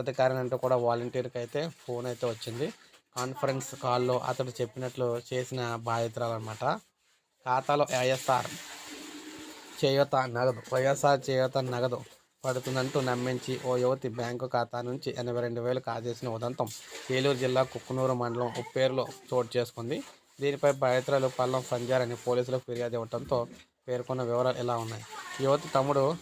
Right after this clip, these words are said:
నరేంద్రనాథ్ బాబుకు వాలంటీర్ ఎం వెంకటేశన్ ఫోన్ చేశాడు. వైఎస్ఆర్ చేయూత పద్దెనిమిది వేల ఐదు వందల, పద్దెనిమిది వేల ఏడు వందల యాభై మీ ఖాతాలో పడుతుందని చెప్పాడు. గ్రామ సచివాలయ అధికారి కాన్ఫరెన్స్ కాల్‌లో ఉన్నారని, మీ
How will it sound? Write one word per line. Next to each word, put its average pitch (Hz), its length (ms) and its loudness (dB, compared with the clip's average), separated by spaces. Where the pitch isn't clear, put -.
నరేంద్రనాథ్ 131 600 -2
బాబుకు 123 280 0
వాలంటీర్ 127 460 0
ఎం 135 160 0
వెంకటేశన్ 127 600 0
ఫోన్ 117 260 0
చేశాడు. 120 380 2
వైఎస్ఆర్ 135 520 2
చేయూత 127 300 0
పద్దెనిమిది 123 380 -4
వేల 131 120 0
ఐదు 120 140 -4
వందల, 120 120 -6
పద్దెనిమిది 127 340 -2
వేల 131 180 4
ఏడు 120 140 0
వందల 123 200 0
యాభై 123 220 0
మీ 127 60 0
ఖాతాలో 123 380 4
పడుతుందని 123 480 0
చెప్పాడు. 117 320 -2
గ్రామ 127 340 -2
సచివాలయ 127 500 -2
అధికారి 127 380 0
కాన్ఫరెన్స్ 123 520 -6
కాల్‌లో 127 260 2
ఉన్నారని, 117 420 -2
మీ 131 80 -8